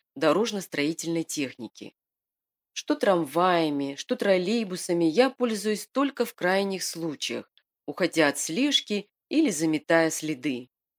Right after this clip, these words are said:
Номер моей машины слишком хорошо известен и Тарасовскому горгаи, и моим потенциальным клиентам, поэтому я часто пользуюсь Светкиной машиной. В редакции все прошло именно так,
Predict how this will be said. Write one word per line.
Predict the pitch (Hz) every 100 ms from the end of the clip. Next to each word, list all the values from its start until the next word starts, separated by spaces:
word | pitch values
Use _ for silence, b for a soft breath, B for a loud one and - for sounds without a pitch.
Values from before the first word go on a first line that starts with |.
| _ _ _ -
Номер | 208 262 247 220
моей | 220 226
машины | 220 220 - 320 285 165
слишком | - 233 269 - 233
хорошо | - 226 226 240 233
известен | 208 208 240 214 - 139 127 _ _
и | - 294
Тарасовскому | 185 165 165 165 - - 160 147 131
горгаи, | 151 147 147 151 240 254 _ _ _
и | 277
моим | 262 175 220
потенциальным | 233 - 151 - 160 175 196 185
клиентам, | - 185 170 147 131 - 131 - _ _ _
поэтому | 180 175 175
я | 156 156
часто | 147 - 233 262 - 143
пользуюсь | - 226 269 220 226 -
Светкиной | - 156 165 - 165
машиной. | 156 156 - 143 139 131 123 _ _ _ _ _ _ _
В | -
редакции | 151 131 262 - - 240
все | 233 - - -
прошло | - 147 - 160 170
именно | - 170 143 135 -
так, | - 247